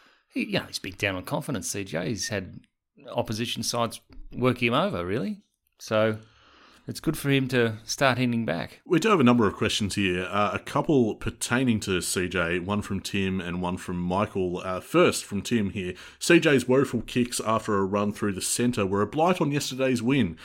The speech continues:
Speaker 2: Would you agree that he needs to possibly run for five metres less and focus more on the final disposal?" And following up here, Michael, uh, "Does someone need to sit down with C J and talk disposal? His run and pressure are great,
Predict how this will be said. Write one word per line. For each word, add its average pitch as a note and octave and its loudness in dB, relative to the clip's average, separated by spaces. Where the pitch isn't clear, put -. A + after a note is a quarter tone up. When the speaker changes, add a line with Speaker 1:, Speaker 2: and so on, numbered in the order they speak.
Speaker 2:
Would A#2+ 2
you D#3 8
agree A#2+ 4
that A#2 2
he A2 0
needs G#2 0
to - -12
possibly A#2 2
run F#2+ -2
for G2 -8
five G2+ -2
metres F#2+ -2
less B2 0
and G#2 -6
focus B2 2
more A2 0
on G#2+ 0
the F#2+ -2
final G#2+ -2
disposal?" F#2 -4
And F#2 -6
following A2 2
up F2+ -4
here, F2+ -6
Michael, F#2 -2
uh, F#2 -2
"Does A2 -4
someone C3+ 2
need A#2+ 2
to - -4
sit - 0
down B2+ 2
with A2+ 2
C G#2+ 0
J G2 0
and F#2+ -2
talk G#2+ -4
disposal? A2 -2
His G#2+ -4
run D#3 2
and B2 2
pressure G#2 0
are F#2 -2
great, D3+ 0